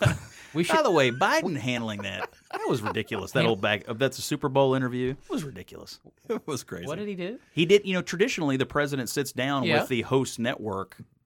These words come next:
Speaker 2: and does a Super Bowl interview.
Speaker 1: Yeah.
Speaker 2: And they couldn't work it out. And then he was like, "Well, we agreed to an interview with Fox Soul," which I had never heard of, but apparently is a digital platform that
Speaker 3: I guess.
Speaker 2: Fox has.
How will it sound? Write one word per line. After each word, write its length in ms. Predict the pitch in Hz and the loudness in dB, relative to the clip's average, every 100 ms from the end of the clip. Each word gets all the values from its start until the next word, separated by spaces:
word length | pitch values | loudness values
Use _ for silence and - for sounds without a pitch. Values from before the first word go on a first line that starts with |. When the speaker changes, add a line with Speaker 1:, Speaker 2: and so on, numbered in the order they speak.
| - | -10
Speaker 2:
and 140 | 113 | -6
does 240 | 110 110 104 | 0 0 0
a 40 | |
Super 280 | 98 - 127 | -6 -4 -2
Bowl 240 | 101 90 | -2 -4
interview. 340 | 87 85 87 90 | -8 -10 -8 -2
Speaker 1:
Yeah. 180 | 156 - _ _ _ _ _ | -2 -4 _ _ _ _ _
Speaker 2:
And 200 | 107 113 | -4 -2
they 60 | 117 | 0
couldn't 260 | 165 160 | 0 0
work 200 | 143 156 | 0 0
it 60 | 135 | 0
out. 300 | 143 151 139 | 2 2 2
And 100 | 120 | 0
then 100 | 135 | 2
he 80 | 135 | 2
was 80 | |
like, 140 | 117 110 | 2 0
"Well, 160 | 120 | 2
we 240 | 156 294 277 | 2 2 -2
agreed 260 | 131 147 151 | 0 0 0
to 100 | 151 | 0
an 60 | |
interview 260 | 156 160 170 | -2 0 0
with 160 | 135 - | 0 -4
Fox 400 | - 208 160 - | 4 4 4 -2
Soul," 580 | - 208 208 156 107 | 0 2 4 2 0
which 220 | 98 120 120 | -4 -4 0
I 160 | 175 | -2
had 180 | 190 151 | 0 -2
never 200 | 143 123 | -2 -2
heard 260 | 139 180 127 | -2 -2 0
of, 180 | 101 | -2
but 120 | 104 117 | -4 -6
apparently 420 | - 190 160 139 | -6 -8 -6 -4
is 140 | 113 | -4
a 40 | 104 | -6
digital 460 | 85 113 160 180 | -6 -6 -4 -6
platform 680 | 175 185 175 - 180 175 165 | -2 -2 -2 -4 -4 -4 -4
that 60 | 110 | -8
Speaker 3:
I 20 | |
guess. 80 | - | -2
Speaker 2:
Fox 280 | 131 139 - | -2 -2 -6
has. 400 | 156 156 160 | -4 -2 -6